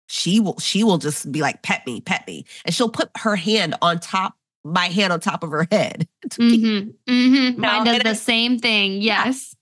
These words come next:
Speaker 1: Yeah. Or, you know, I had this one, uh, plant that I t-, I write about in the book where it literally would stretch over the other plants. So rude, rudely, very rudely,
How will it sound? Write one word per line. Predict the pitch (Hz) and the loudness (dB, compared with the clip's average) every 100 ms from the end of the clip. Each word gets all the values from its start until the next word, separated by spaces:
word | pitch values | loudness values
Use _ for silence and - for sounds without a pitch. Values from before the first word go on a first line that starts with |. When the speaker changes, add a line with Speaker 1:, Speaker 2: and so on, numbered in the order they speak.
| - | -2
Speaker 1:
Yeah. | 254 302 180 131 - - | 0 2 0 -2 -4 0
Or, | 302 359 330 294 | 4 4 4 2
you | 277 | 0
know, | 254 233 233 - | 2 2 0 0
I | 214 | 0
had | 240 208 | 0 0
this | 202 - | -4 -2
one, | 185 202 202 | 0 0 0
uh, | 185 175 170 170 | 2 2 2 -2
plant | - - 190 165 - 175 | -8 -2 0 0 0 0
that | 180 165 - | 2 2 0
I | 165 | -4
t-, | - | -4
I | 160 | -2
write | 165 156 | 0 0
about | 156 147 | 0 -2
in | 143 | -4
the | 139 | -6
book | 190 277 - | -4 -4 -6
where | 156 160 156 143 151 _ _ _ _ - | -4 -2 0 -2 -4 _ _ _ _ -2
it | 277 226 | 0 2
literally | 233 240 254 285 311 330 294 226 180 151 135 127 | 2 2 -2 -2 0 2 4 4 2 0 -2 -2
would | 190 170 | -2 -2
stretch | - - 277 285 - - | -4 -2 -2 -2 -6 -2
over | 202 208 208 | 2 2 2
the | 190 | 2
other | 175 180 170 | 2 0 -4
plants. | 165 139 127 - - - 302 269 | -2 -2 -2 -4 -10 -8 -2 0
So | 349 254 156 | 0 0 -4
rude, | 131 123 165 - _ - - | -10 -10 -10 -10 _ -16 -2
rudely, | 311 415 196 156 120 107 - 269 | 2 2 0 -4 -6 -12 -14 -6
very | 254 262 196 | 0 0 2
rudely, | 170 135 123 117 | 0 -2 -6 -8